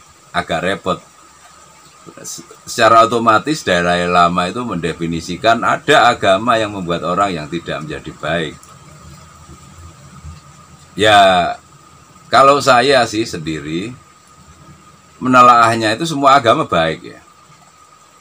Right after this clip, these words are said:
Karena ketika ada agama itu yang menjadikan orang tidak baik,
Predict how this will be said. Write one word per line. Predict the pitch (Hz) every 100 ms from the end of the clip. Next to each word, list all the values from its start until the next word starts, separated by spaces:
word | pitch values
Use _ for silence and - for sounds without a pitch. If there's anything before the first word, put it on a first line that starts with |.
| _ _ _ - _ - _
Karena | - 104 107 139 147 127 - -
ketika | 127 196 - 180 143 139
ada | - 98 98
agama | 92 87 85 90 85
itu | 82 90
yang | 82 78 78
menjadikan | 80 71 - 78 80 78 85 87 82
orang | 87 85 80
tidak | 80 - 73 71
baik, | 76 78 87